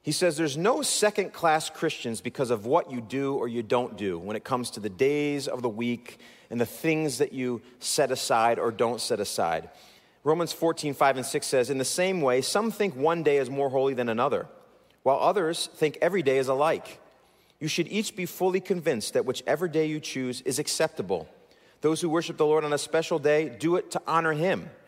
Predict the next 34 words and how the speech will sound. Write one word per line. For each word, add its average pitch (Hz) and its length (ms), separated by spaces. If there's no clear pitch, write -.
And 127 100
then 139 200
verse 135 240
ten, 131 280
skipping 127 400
down, 120 280
"So 135 160
why 190 220
do 214 60
you 220 100
condemn 156 720
another 131 280
believer? 117 460
Why 151 220
do 202 80
you 208 100
look 185 200
down 160 280
on 110 240
one 110 160
ano-, 98 240
on 113 240
another 110 340
believer? 95 480
Remember, 156 400
we 113 180
will 143 100
stand 180 380
before 175 260
the 143 80
judgment 127 480
seat 120 320
of 104 140
God." 98 380